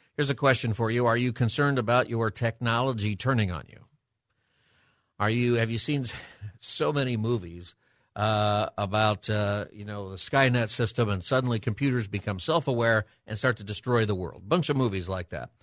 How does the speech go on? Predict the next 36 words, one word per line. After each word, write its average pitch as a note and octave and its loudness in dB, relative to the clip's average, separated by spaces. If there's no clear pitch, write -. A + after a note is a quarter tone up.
Well, G#2+ 0
there's A2+ 2
a A2+ -2
guy E3+ 4
at G#2 -2
Google G2 6
who A2 0
was G#2 0
let C3+ 2
go F#2+ 0
because G#2 -4
he's F#3+ -2
saying G#2 0
that F#2+ -4
part D3+ 4
of A#2+ 2
the G#2+ -2
Google, C3 4
um, G2+ -4
artificial B2+ 0
intelligence G#2 -2
system D#2+ -6
called F#2 -6
LaMDA, F#2+ -2
uh, A2+ 4
has A#2 4
become B2 0
sentient. G#2+ -2
It's F#2+ -12
developed G#2 -4
feelings, G2+ -2
and F#2+ -4
it G2 -4
has G2 -2
become A2 -2
self-aware. A2 0